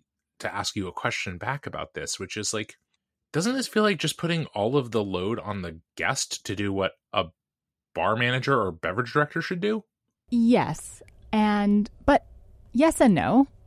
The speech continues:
Speaker 2: because in some examples, there's a wine bar, for example, and their whole thing is, like, they give you a wheel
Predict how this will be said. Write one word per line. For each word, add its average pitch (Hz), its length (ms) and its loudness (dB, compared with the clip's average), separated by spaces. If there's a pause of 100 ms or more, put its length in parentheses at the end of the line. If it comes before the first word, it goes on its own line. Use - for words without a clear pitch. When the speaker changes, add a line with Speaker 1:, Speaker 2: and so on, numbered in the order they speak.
(100)
Speaker 2:
because 214 460 2
in 214 220 2
some 220 260 2
examples, 175 880 0 (120)
there's 165 380 -4
a 165 140 2
wine 151 280 -2
bar, - 280 -6 (180)
for - 180 -8
example, - 520 -6 (480)
and 165 420 0
their 175 280 -2
whole 202 560 0
thing 165 500 0
is, 156 240 -4
like, 151 240 -4
they 165 140 -2
give 175 280 -2
you 185 220 4
a 180 100 4
wheel 160 480 -2